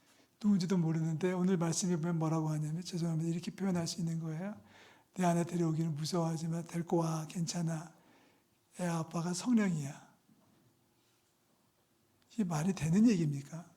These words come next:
아니, 이런 얘기를 한 번도 들어본 적이 없습니다. 아니, 요셉의 입장에서 주의 사자가 밤중에 나타나는 것도 한 번도 경험해 본 적도 없고,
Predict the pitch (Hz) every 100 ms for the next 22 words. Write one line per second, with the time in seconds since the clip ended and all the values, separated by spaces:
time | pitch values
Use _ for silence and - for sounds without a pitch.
0 | _ _ _ _ _ _ _ _ 180 180
1 | 175 202 220 214 196 240 226 - 196 180
2 | 175 175 220 202 175 185 170 160 160 208
3 | 180 175 302 185 156 208 233 226 208 185
4 | 180 180 190 190 190 185 185 185 170 190
5 | 175 170 170 165 165 156 185 196 190 180
6 | 180 170 170 165 160 160 156 170 156 -
7 | 185 170 - -